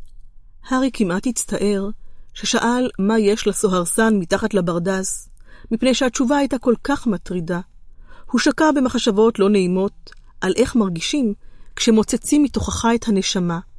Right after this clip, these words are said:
והיה כה שקוע בכך עד שלא שם לב והתנגש בפרופסור מגונגל במדרגות. "הסתכל לאן אתה הולך, פוטר."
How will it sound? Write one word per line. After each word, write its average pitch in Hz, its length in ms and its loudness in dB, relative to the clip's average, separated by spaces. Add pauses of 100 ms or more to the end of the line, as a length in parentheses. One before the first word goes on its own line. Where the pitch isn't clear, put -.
(500)
והיה 202 320 4
כה 247 100 2
שקוע 269 360 2
בכך - 500 -2 (360)
עד 214 160 2
שלא 247 180 6
שם 233 240 2
לב 247 260 4
והתנגש 214 720 2
בפרופסור 185 640 -2
מגונגל 185 600 0
במדרגות. 170 600 -2 (760)
"הסתכל - 380 4
לאן 220 240 4
אתה 254 140 2
הולך, 311 340 4
פוטר." 190 440 0